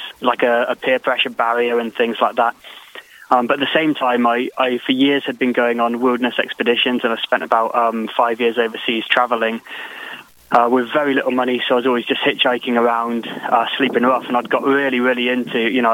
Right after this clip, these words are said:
I felt most safe by far rather than sleeping rough in the towns, heading out into the woods, um, into the wilds. Um, and that, that was, like, the birth of me really getting into wilderness expeditions. And then through getting addicted to traveling from about eighteen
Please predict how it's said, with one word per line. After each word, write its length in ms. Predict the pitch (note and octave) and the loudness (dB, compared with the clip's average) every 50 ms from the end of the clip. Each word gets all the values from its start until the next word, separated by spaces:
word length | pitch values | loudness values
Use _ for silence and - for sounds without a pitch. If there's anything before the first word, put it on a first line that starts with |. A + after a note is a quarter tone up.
| A#2 B2 | 2 0
I 60 | B2 | -2
felt 300 | A#2 - - B2+ A#2 - | -2 0 0 0 0 0
most 300 | - C3+ B2+ A#2+ A#2 - - - | 0 2 2 2 0 -2 0 0
safe 280 | C3+ A#2+ A#2 A2+ - - - - - - - - - - - | 0 0 0 -2 -4 -8 -10 -10 -12 -12 -12 -14 -16 -14 0
by 160 | - B2+ G#2+ - - | 2 2 2 2 0
far 180 | C#3+ B2 A#2 A#2 | 2 2 2 2
rather 220 | A#2+ A#2 A2+ A#2 | 0 0 -2 -4
than 120 | A2+ A#2 - | -10 -12 -8
sleeping 240 | - C3+ A#2 - B2 | -6 -6 -2 0 0
rough 160 | A#2+ A#2 - | 0 0 0
in 60 | A#2+ | -4
the 80 | A#2 A2+ | -6 -2
towns, 280 | - C3+ A#2+ A2+ A2+ - | 0 0 0 0 0 -2
heading 220 | - A#2 A#2+ A#2 | -2 -2 0 0
out 160 | A2+ A2+ A2 | 0 -2 -2
into 220 | - A#2 G#2 - A2 | -4 -8 -6 -4 -2
the 80 | A2+ | 0
woods, 260 | A2+ A#2 A#2+ A#2+ A#2+ - - - - - - - - - - - - - | 2 4 2 2 0 -4 -12 -12 -12 -12 -12 -12 -10 -12 -12 -14 -4 2
um, 180 | - B2 A#2 B2 | 2 2 4 2
into 220 | B2+ A#2 - - | 0 0 -2 0
the 80 | A#2+ A#2+ | 0 2
wilds. 400 | A#2+ C3 C3+ B2+ A#2+ A#2 A2+ - - - - - - _ _ - - - - - - - - | 4 4 2 2 0 -2 -4 -6 -12 -18 -18 -20 -20 _ _ -20 -20 -20 -20 -20 -18 -4 0
Um, 140 | - B2+ B2+ | 0 2 4
and 80 | C3 C3+ | 4 2
that, 260 | D3+ - C3+ B2 - | 2 0 -4 -6 0
that 160 | - C#3+ C#3+ | 0 0 2
was, 160 | D#3 C3+ - | 0 0 0
like, 160 | C#3+ B2+ A#2+ C3+ | 0 0 2 0
the 80 | B2+ | -2
birth 360 | A#2 A2 - C#3+ C#3 C3+ - | -2 0 0 0 0 0 -4
of 120 | - C3 - | -6 -2 0
me 160 | C3 B2 A#2+ | 2 2 4
really 260 | B2 B2 B2 A#2+ A#2+ | 4 2 2 0 0
getting 300 | A2+ - C3+ - C3 B2 | -2 -2 -2 -2 0 0
into 240 | A#2+ A#2+ A2+ - B2+ | 0 0 0 0 2
wilderness 400 | A#2+ B2+ B2+ B2 A#2+ A#2+ - - | 2 2 2 2 0 -2 -2 -2
expeditions. 720 | B2 - - - B2 A#2 B2+ B2+ - - A#2 A2 G#2+ A2 - - - - - - - - - - - | -4 -4 -2 -4 0 0 2 0 2 -2 -2 -2 -2 -6 -8 -12 -16 -20 -20 -20 -20 -20 -20 -2 0
And 160 | - A#2+ A#2+ | 2 4 4
then 220 | B2 A#2+ A#2+ A#2 | 4 2 2 0
through 220 | G#2+ - D3 C3+ B2+ | 0 0 0 0 2
getting 240 | A#2+ A#2 - B2 A#2+ | 0 -2 -2 0 -2
addicted 400 | A#2 - C3+ A2 - - A#2+ - | 0 0 -2 -2 0 -4 -4 -4
to 80 | - | -2
traveling 480 | - - B2+ B2 A#2+ A#2+ A#2 A#2 A2+ A2 | 0 2 2 2 2 0 -2 -2 -2 -2
from 160 | - - A#2+ | -2 -2 -4
about 300 | A2+ G#2+ A#2+ A2+ A#2 - - | 0 0 2 2 2 2 0
eighteen 580 | B2+ A#2 A#2 - - - B2 A#2 A#2 A#2 A2 | 0 0 0 -2 0 0 2 2 2 2 0